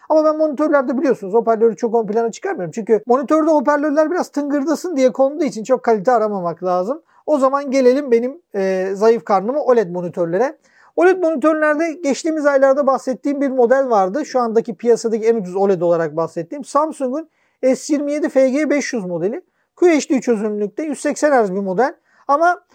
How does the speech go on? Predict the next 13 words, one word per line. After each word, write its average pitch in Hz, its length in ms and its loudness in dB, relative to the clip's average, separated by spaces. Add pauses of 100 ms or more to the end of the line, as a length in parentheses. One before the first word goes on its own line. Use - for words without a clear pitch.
(140)
oled 330 300 2 (100)
dünyasının 294 840 0
giriş 294 260 0
modeli 262 340 -2
diyebiliriz. 220 460 0
Hiçbir 240 380 -4 (300)
niteliği 220 460 0
yok, 175 300 -6
hareket 202 380 -2
kabiliyetleri 190 640 0
yok. 156 320 -4 (460)
Buradaki 285 400 2
olayımız 247 580 2